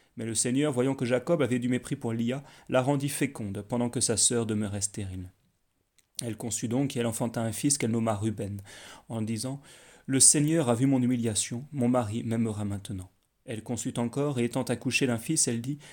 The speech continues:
Le Seigneur ayant reconnu que j'étais méprisée, il m'a donné ce deuxième fils. » C'est pourquoi elle le nomma Siméon. Elle conçut pour la troisième fois, étant encore accouchée d'un fils,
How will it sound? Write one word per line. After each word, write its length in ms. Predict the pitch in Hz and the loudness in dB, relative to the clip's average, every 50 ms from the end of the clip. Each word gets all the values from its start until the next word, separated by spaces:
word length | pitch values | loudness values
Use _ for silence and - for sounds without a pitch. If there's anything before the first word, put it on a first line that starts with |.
| - - | -10 -2
Le 120 | 131 131 | 2 4
Seigneur 480 | 123 - - 143 139 147 160 165 165 143 | 6 6 6 6 6 4 4 4 4 4
ayant 140 | 135 131 123 | 4 4 4
reconnu 420 | 131 131 - 143 131 135 151 160 | 2 2 2 2 2 4 2 2
que 100 | - 131 | 0 0
j'étais 260 | 120 127 120 - 123 | -2 -2 0 0 0
méprisée, 520 | 117 120 117 117 - - 113 107 110 120 117 - - - _ - | 2 2 0 0 -2 -6 -4 -4 -4 -6 -8 -10 -20 -20 _ -4
il 100 | 127 131 | -2 2
m'a 160 | 131 131 127 | 2 2 4
donné 240 | 127 127 123 127 127 | 2 2 2 2 2
ce 140 | - - | 2 2
deuxième 340 | 120 117 120 107 110 110 104 | 2 0 -2 -2 -2 -4 -6
fils. » 400 | 98 - - - 107 - - - - - - - | -6 -10 -14 -10 -8 -8 -10 -10 -12 -20 -16 -8
C'est 140 | - - 123 | -4 -4 -2
pourquoi 480 | - 139 123 - - - 113 117 - - | 2 0 0 0 0 -4 -4 -4 -4 -2
elle 120 | 123 120 | 0 0
le 100 | 120 117 | 0 2
nomma 260 | 117 117 113 113 107 | 0 0 0 -2 -2
Siméon. 520 | 104 - - - 123 113 110 104 95 95 98 - _ _ _ _ _ _ _ _ _ - | 4 4 4 4 4 0 0 -2 -6 -8 -12 -16 _ _ _ _ _ _ _ _ _ -8
Elle 140 | 123 113 117 | -8 -6 -2
conçut 280 | 143 139 135 - 170 170 | -2 -2 0 0 -2 0
pour 100 | - 139 | 0 0
la 80 | 135 | 0
troisième 400 | - - 156 143 135 143 139 131 | 0 2 2 2 4 4 2 2
fois, 280 | 135 - 156 156 160 147 | 0 -2 -4 -4 -2 -2
étant 200 | 135 139 135 123 143 | -2 -2 -2 -2 -2
encore 240 | 143 139 - 143 | -2 -2 0 0
accouchée 320 | 131 120 - 143 123 - 131 | 0 2 0 -2 0 0 0
d'un 140 | 120 117 117 | 0 0 -2
fils, 380 | - - 143 139 - - - | -2 -2 0 4 4 4 2